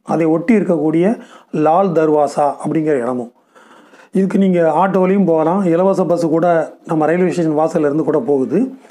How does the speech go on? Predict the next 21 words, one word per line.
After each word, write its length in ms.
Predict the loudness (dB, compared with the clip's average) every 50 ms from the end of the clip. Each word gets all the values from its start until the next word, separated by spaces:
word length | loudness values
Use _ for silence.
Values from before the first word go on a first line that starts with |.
| -20 -20 -20 _ _ _
அதுல 260 | -4 -2 0 0 2
போய் 180 | 2 2 2 2
இறங்கினா 380 | 2 0 0 0 0 0 0
எங்க, 180 | 0 0 0 0
அங்க 200 | 0 0 0 0
ஒரு 120 | 0 0
பத்திரகாளியம்மன் 680 | 0 -2 0 0 0 0 2 2 0 0 0 -2 -2 0
கோயில் 240 | 0 0 0 0 0
இருக்கிறதுனால 280 | 0 -2 -2 0 0 0
அந்த 140 | 0 0
கோயிலுக்கு 400 | -2 -2 0 0 0 0 0 -2
பஸ் 200 | -2 -2 -2 -2
விட்டுருக்குறாங்க. 540 | -2 -2 -2 -2 -2 -2 -4 -4 -6 -10 -12 -14 _ -20 -20 _ -20 -20 -20 -20 -8 -4
நீங்க 200 | -2 -2 -2 -2
பகல் 300 | 0 0 0 2 2 2
நேரம் 300 | 2 2 2 2 0 0
பூரா 340 | 2 2 2 2 2 2 2
அங்க 180 | 0 0 -2
ஷாப்பிங் 500 | -2 -2 -2 -2 -2 0 0 -2 -2 -2
அவ்வளவு 400 | -2 -4 -2 0 0 2 2 0
பண்ணலாம். 460 | 0 -2 -2 0 0 0 -2 -4 -6